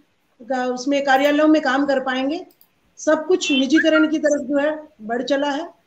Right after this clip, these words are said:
लेकिन जैसे ही मैं सरकारी कर्मचारी से राजनीति की तरफ आई, तो देखा कि, कि किस तरीके से नेता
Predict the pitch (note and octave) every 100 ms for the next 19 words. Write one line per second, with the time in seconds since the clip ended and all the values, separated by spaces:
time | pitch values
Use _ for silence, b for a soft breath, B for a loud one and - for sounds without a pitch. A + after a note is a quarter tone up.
0 | _ _ - - _ _ _ _ _ _
1 | _ _ _ _ _ _ _ _ - C4
2 | C#4+ F#4+ F4+ C#4 C4 F#4 F#4 G#4 F#4 E4
3 | F4 - _ _ _ _ _ - C#4 C#4+
4 | C#4+ G4 E4+ D4+ D4+ D4+ C#4+ D#4+ E4 A3+
5 | A3 C#4 D4 F4 F4+ D#4+ D4+ C#4 A#3 C#4+
6 | D#4+ - _ _ _ _ _ _ _ _
7 | _ _ _ _ _ _ _ - D4+ C4+
8 | C4+ D#4+ F4 F4 E4+ E4+ - - _ _
9 | _ _ _ _ _ D#4+ D4+ G4+ A4 G4+
10 | D#4+ D4 E4+ F4 C#4+ C4 C4 E4 - -